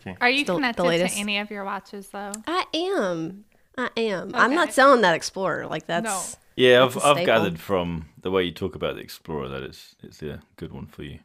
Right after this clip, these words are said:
Speaker 3: Yeah.
Speaker 1: The Ex-, I think the, the Explorer two.
Speaker 3: Yeah.
Speaker 4: Explorer
Speaker 1: Yeah, I
Speaker 4: two,
Speaker 1: thi-,
Speaker 4: yeah.
Speaker 1: I think that's the one I
Speaker 3: Rick
Speaker 1: get rid of first. <laughs>
Speaker 3: Yeah, Rick, you have one, right?
Speaker 1: I do, yes.
Speaker 3: Yeah,
Speaker 4: You've got Explorer
Speaker 3: you never
Speaker 4: two?
Speaker 3: were.
Speaker 1: Aye, I certainly do. I have a
Speaker 3: He,
Speaker 1: nineteen ninety
Speaker 3: he's got a lot of
Speaker 1: Explorer two.
Speaker 3: watches. <laughs>
Speaker 2: All we know is the,
Speaker 4: Nineteen ninety?
Speaker 2: is the Panerai.
Speaker 1: Yeah.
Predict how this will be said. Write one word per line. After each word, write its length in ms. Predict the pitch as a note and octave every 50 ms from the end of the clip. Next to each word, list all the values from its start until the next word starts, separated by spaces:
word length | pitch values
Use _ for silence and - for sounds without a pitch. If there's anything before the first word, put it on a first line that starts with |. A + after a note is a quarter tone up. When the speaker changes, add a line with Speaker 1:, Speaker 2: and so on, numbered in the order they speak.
| - -
Speaker 3:
Yeah. 240 | D#3+ D3+ C#3+ C#3+
Speaker 1:
The 100 | C#3+ C3 A2
Ex-, 180 | G2+ - - -
I 60 | -
think 340 | - - C#3+ D3 D3 - - -
the, 160 | A2 G#2+ G#2+ - - - -
the 120 | G#2+ G#2 A2
Explorer 420 | G#2+ - - B2+ B2 A#2+ A#2 A2
two. 320 | A2+ - B2+ A#2+ A#2 A2 - - _ _ -
Speaker 3:
Yeah. 220 | E3+ D#3+ D3+ D#3+ D3+ - -
Speaker 4:
Explorer 240 | - - F2+ F2
Speaker 1:
Yeah, 100 | F2+ - -
I 60 | -
Speaker 4:
two, 60 | - -
Speaker 1:
thi-, 80 | - -
Speaker 4:
yeah. 60 | - - - _ -
Speaker 1:
I 40 | A2+
think 160 | - D#3 E3 D3
that's 160 | C#3 B2+ -
the 80 | A#2+
one 80 | G#2+ G#2+
I 60 | A2
Speaker 3:
Rick 100 | G#2 G#2
Speaker 1:
get 100 | B2+ A#2
rid 140 | A2+ G#2 -
of 120 | G#2+ G2
first. 640 | - - C#3 C3+ - - - - - - - - - - - E3+ - -
<laughs> 260 | - - A2 - - -
Speaker 3:
Yeah, 160 | A3 C4+ - -
Rick, 280 | D#3+ A#3+ D#4+ A4 E3+ -
you 80 | A4 G#4+
have 200 | F#4 G4 A#4 A#4
one, 140 | F#4+ C4 G3+
right? 320 | F3 F#3+ D4+ G4+ - - - - -
Speaker 1:
I 80 | C3 A2+
do, 280 | - A#2+ A#2+ A#2 A2 - -
yes. 420 | G#2+ G2 F2+ F2 - - - - _ _ -
Speaker 3:
Yeah, 100 | F#3+ F#3+
Speaker 4:
You've 80 | C#3+ D3+
got 140 | G3+ E3+
Explorer 320 | F3 - F#3+ G3 A3 G#3+ F3+
Speaker 3:
you 60 | F3+
never 140 | D#4 F#4 D4 -
Speaker 4:
two? 40 | G3 F#3+
Speaker 3:
were. 40 | - _ _ -
Speaker 1:
Aye, 200 | - A2 A2+ A2+
I 100 | G2+ F2
certainly 400 | - - - A2+ A2+ A2+ A#2 G#2+
do. 140 | - C#3+ E3
I 20 | D3
have 80 | G#2
a 60 | F#2+
Speaker 3:
He, 60 | F2+ F2+
Speaker 1:
nineteen 360 | G#2+ A2+ A3 - - G3+ G3
ninety 180 | G#3 A3 B3 - C4+
Speaker 3:
he's 120 | E4 F#4+
got 160 | - B4 A#4+ D4+
a 40 |
lot 220 | A3+ G#3+ G#3 C#4 G4+
of 80 | B3+
Speaker 1:
Explorer 380 | F#3+ E3+ E3 F3+ - - G3 F#3+ -
two. 80 | -
Speaker 3:
watches. 200 | F3+ - - D5 - -
<laughs> 60 | -
Speaker 2:
All 180 | A#3+ A#3+ - -
we 80 | -
know 80 | - F#3+
is 60 | G3+ A#3+ A3+
the, 60 | G#3
Speaker 4:
Nineteen 120 | G3 F#3+ F#3+
ninety? 380 | A#3 C4 D4 - - A2+ F2+
Speaker 2:
is 160 | G#3 A3+ A3 -
the 120 | A3+ A3
Panerai. 500 | G#3 - - G#3 F#3+ F#3+ G3+ G3 F3+ E3
Speaker 1:
Yeah. 260 | E3 E3 E3+ F#3 G#3+